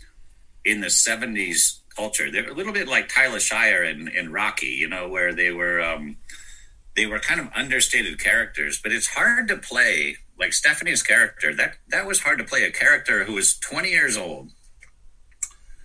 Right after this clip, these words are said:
and she's a typist in a big P R firm in, in Manhattan,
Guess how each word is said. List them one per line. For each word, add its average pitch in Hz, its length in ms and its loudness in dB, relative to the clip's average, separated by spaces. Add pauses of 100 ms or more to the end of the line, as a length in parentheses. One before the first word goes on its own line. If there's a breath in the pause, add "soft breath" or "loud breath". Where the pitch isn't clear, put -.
(580 soft breath)
and 104 480 2 (220)
she's - 260 2
a 101 80 0
typist - 800 2 (560)
in 98 140 -2
a 87 60 0
big 117 280 -2
P 117 180 0
R 117 220 2
firm 85 540 0 (1120 loud breath)
in, 95 340 -2
in 87 200 0
Manhattan, 80 800 0